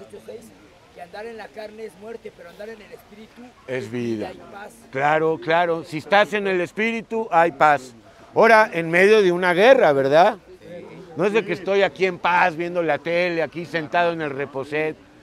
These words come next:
Speaker 2: Sí, qué paz. No, aquí está la paradoja, entre comillas. Paz en medio de una guerra. Tenemos paz cara con Dios, pero tenemos guerra contra el pecado. Sin embargo, el alma está en paz, porque está confiada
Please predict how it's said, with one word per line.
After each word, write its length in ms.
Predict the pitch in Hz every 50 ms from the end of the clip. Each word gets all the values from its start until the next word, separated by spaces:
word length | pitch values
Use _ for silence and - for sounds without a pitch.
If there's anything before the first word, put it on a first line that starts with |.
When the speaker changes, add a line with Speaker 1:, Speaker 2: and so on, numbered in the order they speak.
| - -
Speaker 2:
Sí, 180 | 147 156 175 165 -
qué 140 | 180 175 170
paz. 340 | 175 175 175 170 156 - - - - - -
No, 320 | 135 170 214 233 233 240 - - -
aquí 240 | - 156 156 - 190
está 240 | 208 - - 233 226
la 100 | 214 202
paradoja, 600 | - 185 170 156 156 156 170 185 214 220 - 190
entre 240 | 190 165 - 160 165
comillas. 500 | - 156 160 165 190 208 214 196 175 - - - - - - _ - - - - -
Paz 360 | 190 208 240 269 262 - - _ -
en 200 | 151 165 160 165
medio 320 | 190 208 220 220 214 208
de 100 | 190 185
una 220 | 196 196 196 180 165
guerra. 400 | 160 175 170 160 151 123 - - _ - _ _ - - - - - - - _ _ - _ - - _ _ - -
Tenemos 400 | 117 110 117 143 175 208 - -
paz 240 | 190 196 202 - -
cara 240 | 208 202 202 208
con 220 | 151 - 208 208 208
Dios, 280 | 208 202 202 190 - -
pero 180 | - 190 190 -
tenemos 420 | - 185 185 196 214 214 202 170
guerra 320 | 156 220 262 269 240 196 151
contra 340 | - 151 143 131 147 143
el 100 | 143 135
pecado. 500 | - 151 143 143 160 151 143 127 104 85 76 - - - - - - - - - - - - - -
Sin 180 | 147 165 156
embargo, 440 | 160 165 160 175 190 196 202 196 196
el 100 | 190 180
alma 300 | 185 185 185 185 185 180
está 180 | 160 - 175 170
en 120 | 175 165
paz, 360 | - 160 156 147 139 - - - - _ - 156 147 147 - - - - - - _
porque 160 | - 127 117 -
está 180 | - 165 165
confiada 640 | - 170 170 156 139 160 170 165 156 156 160 170 170